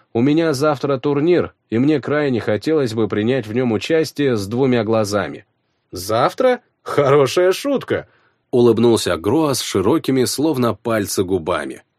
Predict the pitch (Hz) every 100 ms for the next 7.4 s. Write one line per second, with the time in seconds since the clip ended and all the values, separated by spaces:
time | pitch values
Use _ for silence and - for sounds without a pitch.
0 | _ - 113 127 135 127 170 196 98 90
1 | 98 107 117 - 143 143 170 196 233 208
2 | - 87 76 - - _ 156 165 - 170
3 | 170 147 180 175 - 147 156 151 151 139
4 | 143 139 135 170 107 - _ _ - 98
5 | 196 208 170 185 170 160 156 147 151 127
6 | 165 202 156 107 92 98 104 120 156 180
7 | 233 - 98 71